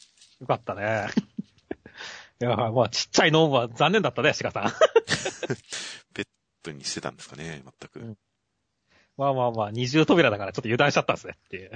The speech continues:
Speaker 2: はいはい。このノームさんも、背骨が尻尾みたいになっていて、耳のところに鼻が生えているという、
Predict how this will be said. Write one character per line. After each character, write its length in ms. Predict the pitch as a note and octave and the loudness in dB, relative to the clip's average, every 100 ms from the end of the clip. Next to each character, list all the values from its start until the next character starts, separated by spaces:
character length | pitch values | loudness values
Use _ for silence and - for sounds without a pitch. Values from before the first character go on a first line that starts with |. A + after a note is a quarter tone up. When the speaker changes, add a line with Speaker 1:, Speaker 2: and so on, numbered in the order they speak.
| - - - - | -8 -8 -10 -10
Speaker 2:
は 100 | C#2 | -10
い 40 | - | -10
は 80 | |
い。 80 | - - | -16 -20
こ 100 | - | -20
の 80 | C#2 | -14
ノ 180 | E2 D#2 | -10 -10
ー 20 | |
ム 60 | C2+ | -10
さ 140 | - | -14
ん 60 | B1+ | -14
も、 160 | C2+ - - - - | -18 -18 -14 -14 -14
背 160 | - - | -10 -10
骨 220 | F2 G#2 | -8 -6
が 240 | F#2+ F#2+ F2+ | 0 0 0
尻 180 | - - | -4 -6
尾 80 | A2 | -8
み 60 | |
た 80 | E2+ | -8
い 20 | |
に 60 | C#2+ | -10
な 80 | C#2+ | -12
っ 40 | |
て 120 | - | -12
い 60 | C2+ | -14
て、 200 | D2 C#2+ | -10 -10
耳 180 | - F2 | -10 -12
の 100 | G#2 | -12
と 80 | G2+ | -12
こ 80 | G2 | -12
ろ 60 | |
に 60 | E2+ | -12
鼻 200 | - F#2 | -8 -8
が 100 | F2 | -6
生 100 | F2 | -10
え 40 | |
て 120 | D2+ - | -12 -14
い 20 | |
る 80 | - | -18
と 80 | |
い 160 | - | -20
う、 80 | - | -20